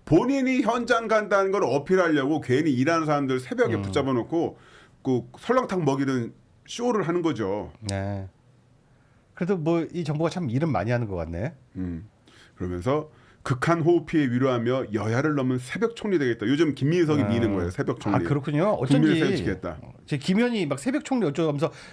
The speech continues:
Speaker 2: 뭐 저기 이십사 시간이 아니라 막 삼십 시간이라고 하던데, 그, 그 삼십 시간은 왜 나온 거예요?
Speaker 1: 네, 그런 식으로 이제 시간을 다 늘려서
Speaker 2: 그냥,
Speaker 1: 하겠다는
Speaker 2: 그냥 막
Speaker 1: 건데.
Speaker 2: 늘려서 하겠다?
Speaker 1: 네. 그러다 보니까 지금
Speaker 2: 네.
Speaker 1: 이 어-,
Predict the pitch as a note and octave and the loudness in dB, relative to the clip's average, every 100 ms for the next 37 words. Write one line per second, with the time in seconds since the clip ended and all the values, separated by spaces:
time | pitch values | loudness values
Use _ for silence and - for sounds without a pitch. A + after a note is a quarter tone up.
0 | - C#3+ C#3 - - C#3 A2 G2 D#3 G3+ | -4 -2 -2 -6 -2 0 0 -2 -4 -2
1 | A3 G3 F3 B2+ G2 - B3+ B3+ - C4+ | -2 0 0 0 -2 -4 -4 -2 0 2
2 | G#3 D#3+ E3 F#3 E3 D#3+ A#3 - F#3 A#3 | 2 2 2 -2 -2 -4 -4 2 2 2
3 | C#4+ C#4+ D4 F#3+ A#2 F#3+ B3 G3 A2 C3 | 0 2 2 2 2 2 2 0 0 -2
4 | B2+ A#2+ - - G#3+ G#3+ - - A3+ B3+ | -2 -4 -10 -8 0 0 0 -2 0 0
5 | A#3+ A3+ G3 - A#3+ B3 G3 D3 D#3 F#3 | 0 0 0 0 0 2 2 2 4 2
6 | D#3 D3 F#3 A3 A#3 C3 B2 C3+ C#3 D#3+ | 2 4 4 6 4 4 2 2 2 2
7 | D#3 C#3 C#3 F#3+ - - - - B3 C4+ | 2 2 4 2 2 -10 -10 -2 2 4
8 | F#3+ F3+ E3+ F3 D#3 D3 D3 C3+ A#2+ G#2 | 4 4 4 2 0 0 2 2 0 -2
9 | G2+ F#2+ F2+ C3 D#2+ | -2 -2 0 0 0